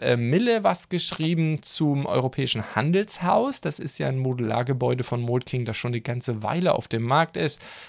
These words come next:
Die sechzehn null zwanzig, auch hier wieder sehr detailliert, hat sich das alles angeschaut.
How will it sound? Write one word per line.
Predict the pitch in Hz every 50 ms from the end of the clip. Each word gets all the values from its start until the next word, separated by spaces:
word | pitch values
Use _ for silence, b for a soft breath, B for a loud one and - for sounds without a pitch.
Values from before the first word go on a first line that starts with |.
| B -
Die | 143 131
sechzehn | 131 151 143 - - - - 151 143 143
null | 131 123 120
zwanzig, | 120 - - - 135 135 143 156 151 - - 156 151 135 - -
auch | 131 123 120 -
hier | - - 143 151 147 131
wieder | 127 131 127 127 123 120 117 127 123
sehr | 113 110 113 120 135 160 175
detailliert, | 156 151 135 - 135 120 113 110 113 110 107 -
hat | 117 113 -
sich | - 113 104
das | - - 110 -
alles | 110 107 110 107 - -
angeschaut. | - - 123 131 123 117 - - 123 127 127 110 110 -